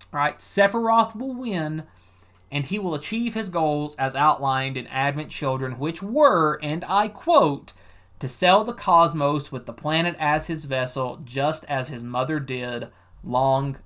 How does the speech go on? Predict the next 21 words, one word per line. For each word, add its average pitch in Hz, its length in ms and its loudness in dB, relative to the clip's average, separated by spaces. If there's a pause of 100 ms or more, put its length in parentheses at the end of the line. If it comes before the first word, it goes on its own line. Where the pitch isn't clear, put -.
ago." 123 640 -8 (260)
That 156 400 2
is 165 280 -2
Sephiroth's 135 800 2
ultimate 127 460 -10 (340)
goal. 117 440 -10
He 165 180 -6
wants 151 580 -4 (360)
to 131 600 -6 (340)
become, 127 840 0 (880)
uh, 123 340 0 (400)
he 143 160 -2
wants 165 320 -2
to 151 320 2
become 139 400 -4
one 151 180 -2
with 160 140 -6
the 151 80 -4
planet 135 500 -4
and 123 380 -6
essentially 143 800 -4